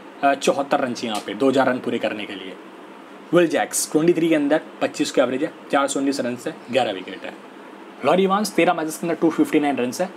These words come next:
चौबीस की average है, Bat first forty eight है, नॉट आउट ten, eight, seven, six, while chasing seventy three, thirty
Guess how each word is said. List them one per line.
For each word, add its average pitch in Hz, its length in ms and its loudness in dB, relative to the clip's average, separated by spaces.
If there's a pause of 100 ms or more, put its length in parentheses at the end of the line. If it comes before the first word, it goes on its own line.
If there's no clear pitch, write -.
चौबीस 139 240 2
की 139 100 0
average 127 220 0
है, 190 60 0 (200)
Bat 151 220 2
first 156 220 -4
forty 139 340 2
eight 151 140 4
है, 196 140 -2 (200)
नॉट 120 220 0
आउट 160 220 2
ten, 156 280 0 (140)
eight, 139 200 4
seven, 117 280 -4
six, 104 220 -6
while 156 160 2
chasing 208 260 -2
seventy 131 320 -2
three, 165 160 0
thirty 143 320 2